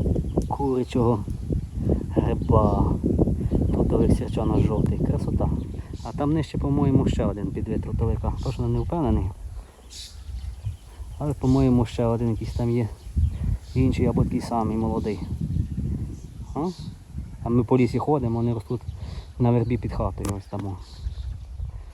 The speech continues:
Батьків будинок, декілька метрів. А вони ростуть ось там. Ну, зараз обійдемо, подивимося ближче. Але вони вже, походу,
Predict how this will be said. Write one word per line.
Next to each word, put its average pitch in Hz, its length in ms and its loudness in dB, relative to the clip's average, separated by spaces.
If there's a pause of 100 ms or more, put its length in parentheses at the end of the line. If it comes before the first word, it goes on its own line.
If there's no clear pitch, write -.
(880)
Батьків 117 480 0
будинок, 120 480 0 (720)
декілька 120 420 2
метрів. 104 380 2 (600)
А 123 60 -4
вони 131 180 0
ростуть 113 340 -2
ось 104 100 -4
там. 107 240 -2 (880)
Ну, 151 280 2 (580)
зараз 117 360 -2
обійдемо, 117 380 0
подивимося 117 440 -2
ближче. 113 360 -4
Але 110 80 -2
вони 127 280 2
вже, 117 120 2
походу, 123 460 0